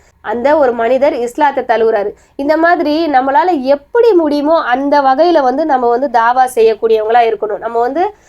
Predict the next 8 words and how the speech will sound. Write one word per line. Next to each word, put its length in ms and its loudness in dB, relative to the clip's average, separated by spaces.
இஸ்லாத்தை 580 0
மத்தவங்களுக்கு 400 0
எடுத்துட்டு 380 -2
போகணும். 320 -2
உண்மையாலுமே 400 2
சொல்ல 280 0
போனா, 300 0
இன்னைக்கு 760 -4